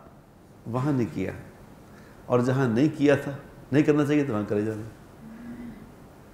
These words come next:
एक भाई ने मुझे एक, एक पठान की बात है, वो पठान ने एक ब-, एक दफ़ा बात की थी, वो बात आज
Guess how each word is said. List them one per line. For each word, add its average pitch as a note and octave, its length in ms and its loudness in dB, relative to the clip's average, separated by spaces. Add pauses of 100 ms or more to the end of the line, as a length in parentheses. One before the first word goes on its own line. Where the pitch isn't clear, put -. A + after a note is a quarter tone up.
(760)
एक B2+ 260 6
भाई C3 180 6
ने C3 160 2
मुझे B2 240 4
एक, B2 580 -4
एक A#2 140 -2
पठान A#2 380 0
की B2 80 2
बात A2 260 4
है, A#2+ 60 4
वो A#2+ 100 4
पठान A#2 320 0
ने A#2+ 100 2
एक G#2 160 -2
ब-, G#2 280 -4
एक A2+ 140 -2
दफ़ा A2+ 180 2
बात G#2+ 340 4
की A#2+ 120 0
थी, B2+ 140 0
वो B2 140 2
बात A#2+ 560 0
आज C3 380 4